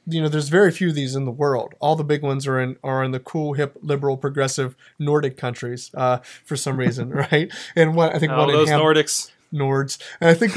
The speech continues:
Speaker 1: one, <laughs> and I think one in Hamburg also. And there's a few, uh, popping up in, in big metropolitan areas like Brooklyn and, and Chicago and stuff like that. But little Allentown,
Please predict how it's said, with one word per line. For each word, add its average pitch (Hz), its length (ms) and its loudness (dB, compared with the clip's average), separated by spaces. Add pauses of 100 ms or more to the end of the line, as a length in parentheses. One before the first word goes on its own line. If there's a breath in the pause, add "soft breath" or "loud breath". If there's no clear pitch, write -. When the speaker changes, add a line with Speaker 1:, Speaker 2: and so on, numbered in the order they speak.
(140)
Speaker 1:
one, 185 160 6
<laughs> - 480 4
and 196 140 10
I 208 80 12
think 233 180 6
one 220 200 10
in 196 100 10
Hamburg 160 600 4
also. 156 500 2
And 147 180 0
there's 165 160 2
a 170 60 0
few, 254 400 2
uh, 160 240 6
popping 190 420 2
up 165 160 0
in, 151 240 -2
in 139 240 -4
big 156 340 -2
metropolitan 165 600 -2
areas 208 320 -4
like 139 300 -6
Brooklyn 151 500 -2
and, 127 220 -4 (280 soft breath)
and 135 80 -6
Chicago 175 440 0
and 196 100 -2
stuff 208 200 -2
like 214 180 -2
that. 226 220 -2
But 156 160 2 (220 loud breath)
little 214 420 -2
Allentown, 208 560 -6